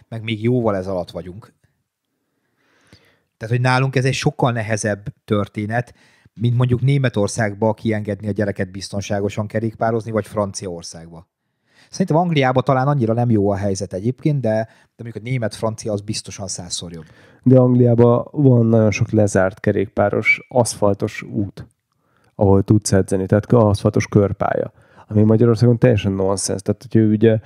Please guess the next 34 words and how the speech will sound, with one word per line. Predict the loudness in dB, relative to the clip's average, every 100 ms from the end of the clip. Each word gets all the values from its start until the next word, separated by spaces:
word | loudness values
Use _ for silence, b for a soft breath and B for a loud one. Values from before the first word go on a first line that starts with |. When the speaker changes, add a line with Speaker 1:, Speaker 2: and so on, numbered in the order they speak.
| B B
Speaker 2:
pont | 2 4 6
erről | 4 4 4
beszélgettünk | 4 2 0 0 0 0
nagyon | 2 0
sokat, | 0 -2
és | -2
nekem | -4 -4 -4
is | -2
ez | 0
megy | 2 4
végig | 2 0
a |
fejemen, | 0 2 4 4 2 2
hogyha | 2 2
majd | 2 2 0 -4 b b b -2
junior | 2 4 4 4 2
akar | 2 0 -2 0
bringázni, | 0 2 2 2 2
akkor | 4 2 2 -6 _ _ _ _ _ _
száz | -12 -2 0 0 -6
százalék, | -14 -12 -2 -2 0
hogy | 0
nem | 0
egy | 0 0
országútival | -2 -2 -4 -4 -2 0 0
akarom | 0 -2 -2
elkezdeni | -4 -8 -12 -12
bringáztatni, | -6 -2 0 0 -2 0
hanem | 2 4
egy | 4
mountain | 4 2 -2 -2
bike-kal, | -2 -2 2 2 0 B B B B
mert | 4 4 2 2
ott | 4 4 2